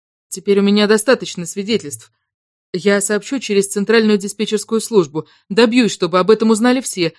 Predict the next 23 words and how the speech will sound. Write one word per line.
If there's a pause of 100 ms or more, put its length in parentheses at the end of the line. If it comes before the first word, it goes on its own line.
(140)
следователи,
патологоанатомы, (220)
родители
Аподаки
и
Санджита. (720)
Это
вынудит
Катера
и
Киллана
действовать
быстро, (420)
раз
уж
ничто
другое
не
в
состоянии
на
них
повлиять.